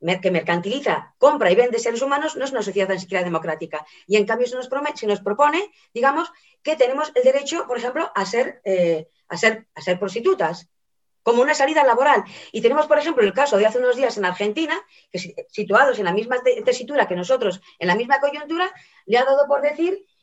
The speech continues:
que, eh, el trabajo, que, que digamos que la prostitución es un trabajo sexual para las economías populares,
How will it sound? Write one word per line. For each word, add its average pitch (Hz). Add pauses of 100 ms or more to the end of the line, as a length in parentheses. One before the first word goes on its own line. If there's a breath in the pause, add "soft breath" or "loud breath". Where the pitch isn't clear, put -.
(120)
que, 311
eh, 214
el 190
trabajo, 226
que, 226
que 214
digamos 226
que 208
la 190
prostitución 214
es 240
un 269
trabajo 220
sexual 311 (360 soft breath)
para 262
las 262
economías 285
populares, 180